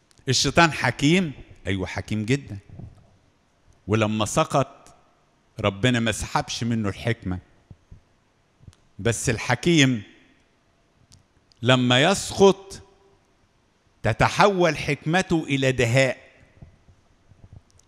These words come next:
وإلى ضياع. عشان كده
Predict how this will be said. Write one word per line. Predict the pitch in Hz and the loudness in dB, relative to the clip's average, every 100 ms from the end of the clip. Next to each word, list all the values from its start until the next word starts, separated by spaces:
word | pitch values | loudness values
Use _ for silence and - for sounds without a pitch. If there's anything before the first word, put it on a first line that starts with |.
| _ - | _ -6
وإلى | 113 120 117 | -4 -2 0
ضياع. | 104 107 107 101 76 76 - - _ _ _ _ _ _ _ _ _ _ _ _ - _ _ - _ _ _ _ _ _ _ _ _ - | 2 4 6 4 2 -8 -20 -20 _ _ _ _ _ _ _ _ _ _ _ _ -20 _ _ -20 _ _ _ _ _ _ _ _ _ -2
عشان | 123 127 139 | 0 0 0
كده | - 196 185 160 | 2 4 4 2